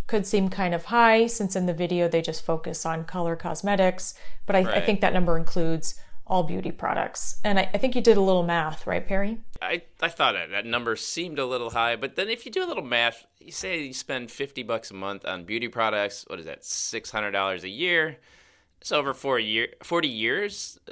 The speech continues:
Speaker 2: that's what, twenty-four thousand dollars? So, uh, maybe that fifteen thousand is just <laughs> a little too low, right? And I, I don't know. I don't think it's that outrageous when you look at it over that long a time. It seems kinda low.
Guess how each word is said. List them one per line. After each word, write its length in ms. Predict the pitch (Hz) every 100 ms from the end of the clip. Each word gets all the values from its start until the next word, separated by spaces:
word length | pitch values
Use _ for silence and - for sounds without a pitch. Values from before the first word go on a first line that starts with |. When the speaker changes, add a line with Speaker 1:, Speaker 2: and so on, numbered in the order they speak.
| - -
Speaker 2:
that's 220 | 113 -
what, 180 | 82 -
twenty-four 540 | 117 107 104 110 107
thousand 500 | 104 90 98 104 95
dollars? 440 | 87 87 131 190 180
So, 420 | - 156 151 151 _ _ _ -
uh, 40 | -
maybe 220 | - 370
that 160 | 392 -
fifteen 320 | 170 - 139
thousand 380 | 135 143 131 107
is 120 | 107
just 240 | 135 131 -
<laughs> 100 | 135
a 40 |
little 220 | 156 -
too 180 | - 131
low, 280 | 101 123 262
right? 260 | 90 85 - - - -
And 120 | - 202
I, 140 | - -
I 100 | 170
don't 120 | 147
know. 100 | 80
I 120 | 143
don't 140 | 214 175
think 160 | 139
it's 180 | 107 - _ _ _ -
that 180 | 87 -
outrageous 800 | 73 85 95 85 92 131 76 -
when 140 | 92 90
you 100 | 87
look 200 | 92 95
at 100 | 82
it 100 | 82
over 320 | 101 90 87 76
that 220 | 82 82 -
long 200 | 80 69
a 60 |
time. 420 | - 107 78 64
It 80 | - _ _
seems 200 | 95 92
kinda 220 | 85 76
low. 380 | 73 80 57